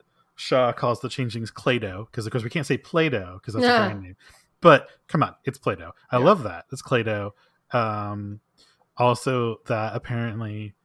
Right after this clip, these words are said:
Speaker 1: people, like, uh, changelings prefer that Cardassian bucket, apparently. <laughs> That one
Speaker 2: Yeah.
Speaker 1: kinda amused me.
Speaker 2: <laughs>
Speaker 1: I was like, "Oh, okay. All right."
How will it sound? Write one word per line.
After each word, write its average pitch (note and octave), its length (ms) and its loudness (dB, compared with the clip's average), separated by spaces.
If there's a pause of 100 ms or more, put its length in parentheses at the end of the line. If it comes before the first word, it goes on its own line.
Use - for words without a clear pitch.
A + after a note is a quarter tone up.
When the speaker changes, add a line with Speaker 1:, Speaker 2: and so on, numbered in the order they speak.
(280)
Speaker 1:
people, A2 720 -6
like, G#2 200 -6 (380)
uh, C#3+ 60 -14
changelings C#3 500 -2
prefer - 460 -2
that B2+ 200 0
Cardassian A2 640 -4
bucket, G#2+ 400 -6
apparently. D#3 520 -6 (100)
<laughs> C#3 180 -2
That D3 200 6
one C3+ 80 6
Speaker 2:
Yeah. E4 240 10
Speaker 1:
kinda - 380 4
amused A4 140 6 (260)
me. G4 180 2
Speaker 2:
<laughs> - 20 -2
Speaker 1:
I F#4 80 6
was D#3 100 4
like, E3 160 6
"Oh, D3+ 220 10
okay. C3 340 2 (280)
All C#3 80 -4
right." B2 200 -6